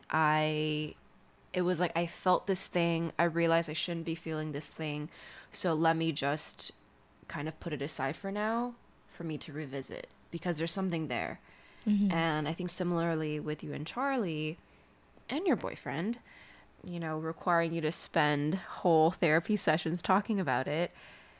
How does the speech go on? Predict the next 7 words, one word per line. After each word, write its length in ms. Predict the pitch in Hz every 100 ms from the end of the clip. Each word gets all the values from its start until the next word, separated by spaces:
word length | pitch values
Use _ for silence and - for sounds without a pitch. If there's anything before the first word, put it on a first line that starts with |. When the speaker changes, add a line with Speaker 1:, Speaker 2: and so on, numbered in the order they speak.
| - - -
Speaker 1:
there's 380 | 170 202 196
definitely 460 | 185 208 - 302 311
something 500 | - 185 175 180 180
deeper 440 | 170 151 - 151
there 560 | 147 135 135 135 135 160 _ _ _ -
with 260 | 147 139 147 - - _ _ _ _ _ -
this 400 | 180 160 160